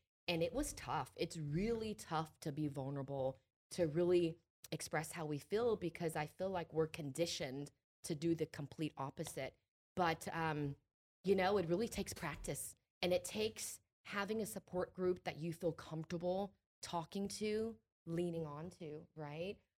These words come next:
Um, and I think for me, that helped a ton. Having someone to go to, being able to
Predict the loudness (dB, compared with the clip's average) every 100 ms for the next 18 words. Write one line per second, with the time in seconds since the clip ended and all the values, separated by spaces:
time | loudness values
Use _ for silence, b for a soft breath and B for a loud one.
0 | _ -4 0 0 0 -2 -4 -4 -2 -4
1 | -2 -2 -2 -12 2 2 4 2 4 4
2 | 4 2 -2 _ _ -2 0 0 -4 -6
3 | -6 -10 -8 -10 -10 -18 _ _ -6 -4
4 | -2 -2 -2 -4 -4 -4 -2 0 0 0
5 | -2 -4 -8 -10 _ _ _ 0 2 2
6 | 4 4 4 2 0 2 2 0